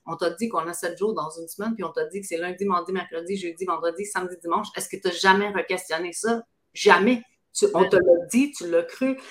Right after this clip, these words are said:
Speaker 1: puis toute ta vie, t'as fait, il y a sept jours dans une semaine.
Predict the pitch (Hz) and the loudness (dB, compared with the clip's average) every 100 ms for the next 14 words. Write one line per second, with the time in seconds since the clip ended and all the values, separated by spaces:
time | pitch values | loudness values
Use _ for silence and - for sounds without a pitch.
0 | - - - 233 226 160 208 262 165 - | -20 -20 2 2 6 4 4 0 0 0
1 | 214 - - - 165 165 180 180 208 180 | 0 0 -12 -2 0 2 0 2 4 4
2 | 165 196 202 190 | 0 -2 -2 -2